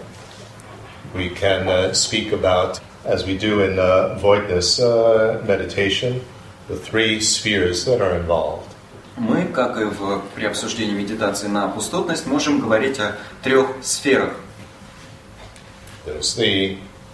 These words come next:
Speaker 1: teacher, there's the disciple,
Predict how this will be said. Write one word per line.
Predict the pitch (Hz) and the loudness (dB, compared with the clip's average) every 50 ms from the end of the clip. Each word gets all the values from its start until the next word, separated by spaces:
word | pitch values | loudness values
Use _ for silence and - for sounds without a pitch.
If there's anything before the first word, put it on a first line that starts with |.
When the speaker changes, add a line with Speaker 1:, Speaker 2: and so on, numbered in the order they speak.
| - - - | -20 -20 -12
Speaker 1:
teacher, | - - 120 120 117 - 143 143 147 - - - - - - - - - - - - - | -4 -2 0 0 2 4 4 4 2 0 -6 -12 -14 -16 -18 -14 -12 -12 -12 -12 -10 -6
there's | 156 151 143 123 - - | -2 -2 0 0 -2 -2
the | 120 113 110 104 98 | 0 0 0 0 -2
disciple, | 92 - - - 107 104 107 104 123 127 135 151 151 147 | -4 -2 0 4 4 4 4 4 4 4 4 4 2 0